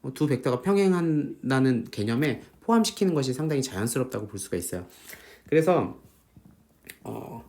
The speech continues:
이 벡터 두 개가 A 벡터, B 벡터가 평행하다는 것은 벡터 A와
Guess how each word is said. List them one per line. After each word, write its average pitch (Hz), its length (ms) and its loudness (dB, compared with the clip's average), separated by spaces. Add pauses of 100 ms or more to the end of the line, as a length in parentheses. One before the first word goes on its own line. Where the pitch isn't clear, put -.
(360)
이 131 200 -4 (100)
벡터 139 280 -2
두 143 120 -6
개가 151 500 2 (1500)
A 127 220 2
벡터, 139 300 0
B 104 140 -2
벡터가 117 380 -2
평행하다는 170 580 0
것은 123 440 -4 (4000)
벡터 - 260 -4
A와 131 640 0